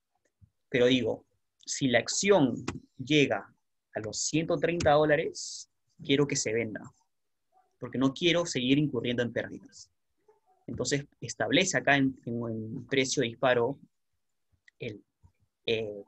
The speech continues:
el precio, el precio stop, ¿no? El precio que el cliente está dispuesto a asumir pérdidas, digamos, ¿no? Si llega a ciento treinta, quiero que la acción se venda a precio de mercado porque no quiero seguir incurriendo en pérdidas.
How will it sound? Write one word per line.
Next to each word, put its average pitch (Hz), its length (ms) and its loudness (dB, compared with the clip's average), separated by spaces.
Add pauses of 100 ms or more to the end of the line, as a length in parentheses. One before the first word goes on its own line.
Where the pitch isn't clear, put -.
(240)
el 117 180 -4
precio, 147 560 2 (360)
el 117 160 -4
precio 147 260 0
stop, - 360 0
¿no? 143 280 -8 (120)
El 117 100 -4
precio 143 240 -2
que 151 80 0
el 135 60 -2
cliente 135 500 -2 (400)
está - 180 -2
dispuesto 147 680 0 (220)
a 110 340 -8 (360)
asumir 147 420 0
pérdidas, 139 480 4
digamos, 113 320 -2
¿no? 117 260 -8 (440)
Si - 220 -6
llega 185 160 2
a - 20 0
ciento 214 220 -2
treinta, 214 460 0 (720)
quiero 160 220 0
que 151 80 4
la 123 60 6
acción 143 280 0
se 135 160 2
venda 113 340 -2
a 113 80 -8
precio 120 280 -4
de 110 80 -6
mercado 147 280 -2
porque - 180 -10
no 127 140 -4
quiero 139 320 2
seguir 131 340 -2
incurriendo 117 500 0
en 107 80 -8
pérdidas. - 560 -14